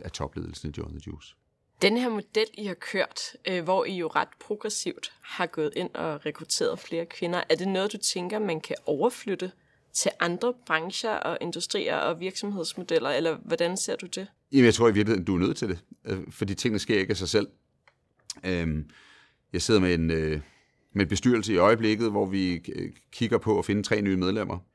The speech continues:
Speaker 1: øh, til en bestyrelse. Øh, og der har vi simpelthen sagt til, øh, til, til det rekrutteringsfirma, som, øh, som arbejder for os, at, at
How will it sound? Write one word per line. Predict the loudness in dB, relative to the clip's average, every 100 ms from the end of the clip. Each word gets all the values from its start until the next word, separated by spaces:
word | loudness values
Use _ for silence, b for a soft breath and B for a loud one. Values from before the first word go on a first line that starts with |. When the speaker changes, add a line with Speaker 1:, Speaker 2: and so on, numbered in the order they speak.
| b b b b
Speaker 1:
øh, | -6 -2 0
til | 0 -2
en | -2
bestyrelse. | -2 -2 -2 -4 -8 -12 _ b b b b
Øh, | -4 -2 -2 -4 -2
og | 4
der |
har | 6
vi |
simpelthen | 6 2 2
sagt | 0 0 -2 -4
til, | -4 -2 -2 -4
øh, | -2 -4 -6 -8 -12 _ _ _
til, | -6 -2 -2 -4 _ _
til | -10 -4
det | -2 -2
rekrutteringsfirma, | -4 -2 -2 -2 -2 -2 0 -2 -6 b b b b b
som, | -2 0 0
øh, | -2 -2 -4 -8 -12 -16 -14
som | -8 -4
arbejder | 0 2 0 -2
for | -4 -2 -2
os, | -6 -10 -14 -8
at, | -6 -6
at | -8